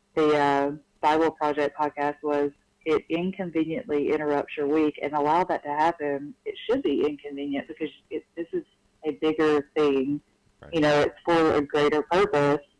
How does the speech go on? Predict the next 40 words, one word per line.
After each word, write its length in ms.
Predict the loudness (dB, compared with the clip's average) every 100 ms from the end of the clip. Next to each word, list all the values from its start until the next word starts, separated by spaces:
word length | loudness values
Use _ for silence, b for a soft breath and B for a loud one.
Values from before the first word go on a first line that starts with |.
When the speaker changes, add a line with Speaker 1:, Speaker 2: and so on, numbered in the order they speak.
| _ _ _ _ _ _
Speaker 1:
So 280 | 4 6 6 4
it's 180 | 2
meant 340 | 2 2 2 2
to 480 | 4 6 6 4 0 -8 _ 0
sort 140 | 2
of 120 | 4 2
disrupt 400 | 0 0 -2 2
things. 300 | 4 4 0 _ 0
So 120 | 4
we're 100 | 4 4
trying 200 | 6 6
to 80 | 4
protect 420 | -2 -2 -4 0
that, 320 | 2 2 0 b b _ _ _
that 200 | 0 0 4
time 480 | 6 6 6 4 0 _ _ -2
as 100 | 0
much 180 | 0 0 0
as 80 | 0
we 100 | 0
can. 360 | 2 4 4 4
So 160 | 4
yeah, 240 | 6 6 6
obviously 500 | 4 4 0 2 2
if 80 | 2 -2
something 240 | -8 -6
does 180 | -2 -4 -2
happen, 380 | -6 -4 -8 -8 _ -20 _ _ _ _
then 540 | 2 4 6 4 2 -4 _ _ _
we're 120 | 0 4
not 200 | 4 2
gonna 420 | 0 2 2 2
allow 280 | 2 4 4
that 200 | 4 0 0
to 100 | -2
just 240 | 0 -4 -4 _ _ _ -4
be 60 |
like, 140 | -4 2
"Oh 220 | 2 4
man, 540 | 4 4 4 4 0